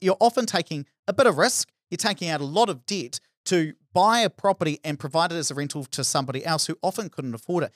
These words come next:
And I understand the line of thinking that says, "Well, if there weren't any property investors, though, then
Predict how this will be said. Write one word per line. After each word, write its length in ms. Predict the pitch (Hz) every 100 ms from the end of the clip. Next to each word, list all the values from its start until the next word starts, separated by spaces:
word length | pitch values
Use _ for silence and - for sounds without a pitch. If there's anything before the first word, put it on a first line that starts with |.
| _ -
And 300 | 185 175 160 _ _
I 160 | 175 170
understand 720 | 170 220 220 - 202 180 151 - -
the 140 | 135
line 300 | 131 165 165
of 80 | 139
thinking 520 | - 160 151 143 117
that 140 | 123
says, 240 | - 139 127
"Well, 100 | 147
if 80 | -
there 140 | 151
weren't 320 | 151 202 214
any 160 | 196 143
property 460 | - 160 156 165
investors, 580 | 139 117 110 - 110 101
though, 300 | 110 95 131 143 _ _
then 580 | 135 165 151 139 139